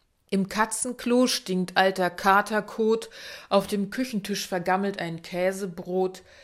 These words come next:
Ich tauch den Finger in Omas Pflaumenmus und sie schickt mir einen pelzig weichen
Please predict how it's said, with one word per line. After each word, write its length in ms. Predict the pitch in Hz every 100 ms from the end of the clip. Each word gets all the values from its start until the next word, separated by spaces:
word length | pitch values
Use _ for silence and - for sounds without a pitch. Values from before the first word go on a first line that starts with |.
| - _ _
Ich 220 | - 165
tauch 520 | - 180 180 175 - -
den 260 | 175 170
Finger 480 | 165 - 226 220 208
in 180 | - 170
Omas 580 | 185 208 196 170 160 - -
Pflaumenmus 1200 | - 190 180 190 208 214 208 196 196 196 190 -
und 200 | 170 170
sie 180 | - 170
schickt 420 | - 180 - _
mir 180 | 170 165
einen 300 | - 156 156
pelzig 800 | - 156 160 170 170 160 156 -
weichen 600 | 147 147 151 - 160